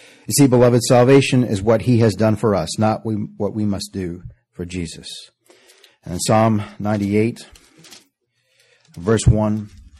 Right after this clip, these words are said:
we read there, it says, "O sing unto the Lord a new song, for he hath done marvelous things. His right hand and his holy arm hath gotten him the victory.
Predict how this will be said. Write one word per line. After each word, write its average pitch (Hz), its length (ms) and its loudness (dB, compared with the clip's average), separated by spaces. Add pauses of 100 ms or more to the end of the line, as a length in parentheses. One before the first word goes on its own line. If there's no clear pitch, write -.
(640)
we 92 100 -10
read 104 240 0
there, 104 360 0 (1300)
it - 100 -16
says, 110 340 -2 (440)
"O 123 180 6 (160)
sing 160 340 6
unto 151 160 4
the 139 140 4
Lord 131 380 2
a 117 120 -4
new 127 240 0
song, 98 560 -6 (480)
for 92 120 -8
he 120 200 4
hath 117 260 0
done 113 240 4
marvelous 117 580 2
things. 90 360 -8
His 113 160 0
right 131 320 2
hand 123 400 0 (240)
and 113 160 2
his 120 160 2
holy 143 480 4
arm 104 420 0 (200)
hath 101 200 -4
gotten 98 320 -2
him 87 220 -6
the 85 80 -10
victory. 85 520 -18